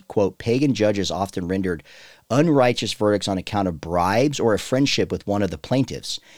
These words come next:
In Corinth, civil cases were decided by two magistrates who were elected for one year as the officers of record with jurisdiction in the city. Since only members of the upper class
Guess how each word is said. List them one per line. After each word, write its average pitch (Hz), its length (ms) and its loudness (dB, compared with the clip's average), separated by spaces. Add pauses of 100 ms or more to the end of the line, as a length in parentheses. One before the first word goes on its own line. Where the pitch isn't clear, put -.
(200)
In 107 160 0
Corinth, 127 680 2 (280)
civil 180 400 2
cases 123 480 0
were 101 80 -2
decided 107 440 2
by 92 120 -2
two 151 260 2
magistrates 104 640 0
who 98 80 -2
were 90 80 -2
elected 98 400 -2
for 90 140 -4
one 123 320 4
year 92 260 2
as 92 160 -2
the 82 80 -6
officers 107 640 -2
of 87 180 -8
record 87 400 -2
with 82 180 -8
jurisdiction 98 640 -4
in 85 100 -6
the 95 60 -4
city. 156 400 -2 (400)
Since - 220 -2
only 120 180 2
members 139 400 2
of 120 100 2
the 107 160 -2
upper 123 260 0
class 127 1000 -2